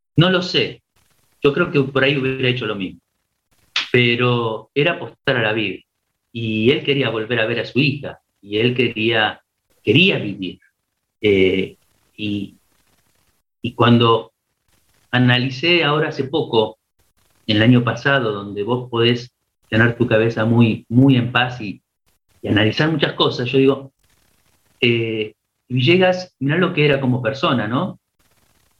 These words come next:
Él cuando se está despidiendo de la vida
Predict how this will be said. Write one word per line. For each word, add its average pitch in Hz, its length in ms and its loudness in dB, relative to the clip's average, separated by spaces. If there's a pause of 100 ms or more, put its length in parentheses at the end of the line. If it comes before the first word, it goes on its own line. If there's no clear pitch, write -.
(340)
Él 147 180 0
cuando 139 640 0
se 143 120 -4
está 170 140 -2
despidiendo 147 720 0
de 117 60 2
la 113 120 2
vida 120 540 0